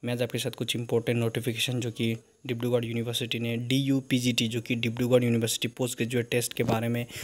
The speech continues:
और साथ ही साथ बहुत सारे जो डिब्रूगढ़ यूनिवर्सिटी ऑफर करता है, ये सारे प्रोग्राम का नोटिस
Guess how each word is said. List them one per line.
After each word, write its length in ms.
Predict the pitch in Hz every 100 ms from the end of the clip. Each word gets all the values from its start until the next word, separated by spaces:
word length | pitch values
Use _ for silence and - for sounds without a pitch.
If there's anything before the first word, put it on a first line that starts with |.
| - -
और 60 |
साथ 120 | 127 127
ही 100 | -
साथ 120 | 127
बहुत 320 | 117 127 127
सारे 220 | 127 123
जो 100 | 123
डिब्रूगढ़ 400 | 120 117 117 117
यूनिवर्सिटी 520 | 117 117 113 - -
ऑफर 380 | - 127 117 135
करता 280 | 131 117 117
है, 100 | 113
ये 120 | 117
सारे 320 | 117 127 123 123 - _ _ _ _ _ _ _
प्रोग्राम 360 | 131 123 127 123
का 120 | 123
नोटिस 540 | 117 117 131 - -